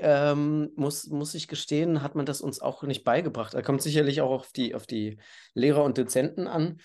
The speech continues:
Aber du weißt, jemand immunsupprimiert, der ist gefährdet für bla bla bla und deswegen muss man das und das.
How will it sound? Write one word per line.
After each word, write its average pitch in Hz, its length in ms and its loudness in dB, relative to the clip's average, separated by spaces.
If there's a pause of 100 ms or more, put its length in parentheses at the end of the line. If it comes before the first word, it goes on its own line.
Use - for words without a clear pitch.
(240)
Aber 139 120 4
du 135 120 0
weißt, 139 320 6
jemand 147 260 2
immunsupprimiert, 165 880 -2
der 147 140 -2
ist 156 160 -10
gefährdet 151 560 0
für 147 240 -2
bla 139 200 -2
bla 156 80 2
bla 156 300 -2
und 151 160 -4
deswegen 143 360 -6
muss 143 180 -6
man 131 120 -4
das 127 200 -4
und 123 120 -8
das. 110 200 -8